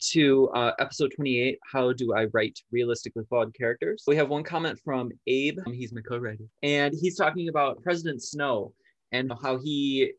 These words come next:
you get to see his motives and his reactions from the spin-off, The Ballad of Songbirds and Snakes.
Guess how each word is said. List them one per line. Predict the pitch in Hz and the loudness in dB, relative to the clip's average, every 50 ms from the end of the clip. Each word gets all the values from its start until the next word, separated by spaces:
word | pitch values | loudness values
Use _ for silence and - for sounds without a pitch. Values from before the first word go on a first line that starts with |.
| _ - | _ -12
you | 147 139 131 | -8 0 0
get | 165 156 | 0 0
to | 156 139 | 0 -8
see | - - 151 151 147 139 | -8 -6 -4 -4 -4 -2
his | 135 139 123 120 120 117 113 113 110 110 - - _ - | 0 0 2 2 2 2 0 -2 -4 -6 -14 -18 _ -16
motives | - 127 139 135 135 139 143 135 120 113 135 | -12 -6 0 2 4 4 4 4 2 0 -4
and | 127 123 | -6 -6
his | 127 117 113 | -6 -6 -2
reactions | 120 117 117 113 113 - 123 113 113 | 0 0 2 0 0 -4 -8 -10 -10
from | - 120 117 | -10 -10 -8
the | 110 107 | -8 -10
spin-off, | - - - 120 123 120 113 - | -10 -8 -6 -4 -4 -4 -6 -6
The | - 110 | -8 -8
Ballad | 104 - 104 101 104 117 117 120 - | -4 -2 -2 0 2 2 0 0 0
of | - 98 101 | -2 -6 -6
Songbirds | - - 113 110 110 113 113 123 123 117 - 104 | -6 -6 -4 -4 -2 -2 -2 -2 -2 -2 -6 -10
and | 104 - | -12 -10
Snakes. | - 117 113 123 - - - - - - | -4 -2 -2 -2 -2 -6 -12 -20 -20 -18